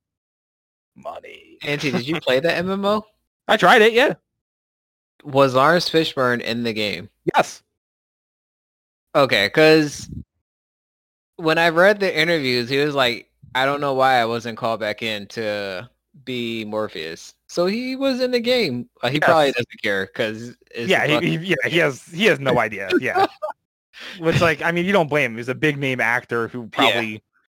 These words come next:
Speaker 1: like, I can't imagine he got a ton of money just to record some, like, voiceover, and a lot of his speech is just gonna be in text.
Speaker 2: Yeah.
Speaker 1: It's, like, a few cutscenes and stuff where it would be voiceover.
Speaker 2: Mm-hmm.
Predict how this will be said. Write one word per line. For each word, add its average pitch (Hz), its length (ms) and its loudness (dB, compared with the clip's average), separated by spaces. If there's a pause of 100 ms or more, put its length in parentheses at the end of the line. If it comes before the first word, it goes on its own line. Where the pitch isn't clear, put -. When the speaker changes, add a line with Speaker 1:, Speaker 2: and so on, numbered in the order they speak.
Speaker 1:
like, 123 340 -4 (380)
I 143 80 -4
can't 175 220 2
imagine 139 380 0
he 135 120 -6
got 120 260 0
a 107 220 -4 (220)
ton 117 320 -4
of 131 80 -2
money 165 320 0
just 170 200 -2
to 185 80 -4
record 190 400 0
some, 196 140 -6
like, 196 180 -2
voiceover, 226 600 0
and 127 100 -2
a 110 40 0
lot 98 340 -4
of 123 100 -6
his 123 160 -8
speech 131 380 -10
is 90 60 -14
just - 160 -14
gonna 110 100 -6
be 101 140 -8
in 87 100 -10
text. - 480 -8 (220)
Speaker 2:
Yeah. 110 260 -2 (140)
Speaker 1:
It's, - 100 -18
like, 107 200 -2
a 98 60 -2
few 107 160 -10
cutscenes 117 580 -6
and 135 120 -10
stuff 131 260 0
where 113 160 2
it 101 60 0
would 101 140 -6
be 98 100 -6
voiceover. 117 560 -4 (580)
Speaker 2:
Mm-hmm. 151 280 -8